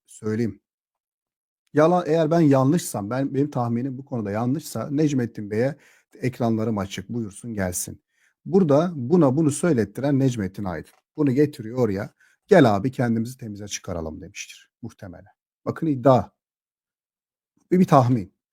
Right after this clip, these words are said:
"Gel abi kendimizi temize çıkaralım. Sen çık oraya bu işlerden haberin olmadığını, Rabia,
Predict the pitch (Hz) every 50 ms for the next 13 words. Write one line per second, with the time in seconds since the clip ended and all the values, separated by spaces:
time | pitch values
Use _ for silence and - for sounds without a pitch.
0 | _ _ _ _ _ - 208 208 208 160 120 101 95 107 104 - 156 151 139 127
1 | 120 113 117 - - 139 135 131 147 156 143 - - - 156 147 147 151 156 156
2 | 160 _ _ _ _ _ _ _ _ _ _ _ _ - - 175 151 143 131 -
3 | - 147 - 139 135 143 147 147 147 143 139 143 143 143 - - 123 113 98 107
4 | 101 98 110 110 110 113 104 95 104 120 143 147 143 143 139 139 143 139 139 143
5 | 147 147 147 _ _ _ _ _ _ - 123 139 147 147 131 113 120 113 107 101
6 | 92 92